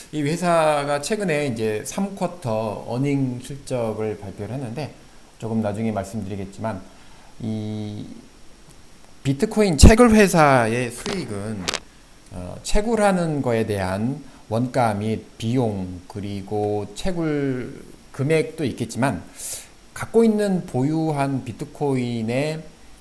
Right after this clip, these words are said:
어, 등락에 따라서 영업이익이 반영이 된다고 합니다. 현재의 그, 어,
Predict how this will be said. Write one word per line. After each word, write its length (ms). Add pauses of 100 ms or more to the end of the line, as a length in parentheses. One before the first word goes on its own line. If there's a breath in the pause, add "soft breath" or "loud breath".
(100)
어, 300
등락에 460
따라서 640
영업이익이 600
반영이 960
된다고 300
합니다. 220
현재의 640 (100)
그, 400 (400 loud breath)
어, 360